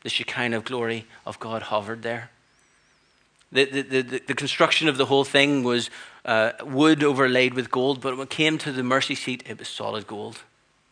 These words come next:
Solid gold. And that speaks of,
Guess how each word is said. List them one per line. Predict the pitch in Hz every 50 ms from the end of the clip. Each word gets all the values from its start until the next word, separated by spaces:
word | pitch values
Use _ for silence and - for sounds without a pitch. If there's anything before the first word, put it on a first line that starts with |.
| _ _ _ _ _ _ _ _ _ _ _ _ _ _ _ _ _ _ - - _ -
Solid | - - - - 117 120 127 127 117 117
gold. | - 113 104 107 113 - - - _ _ _ _ _ _ _ _ _ _ _ _ _ _ _ _ _ _ _ -
And | 151
that | 151 156
speaks | - - - - 147 139 - -
of, | 151 135 127 120 113 -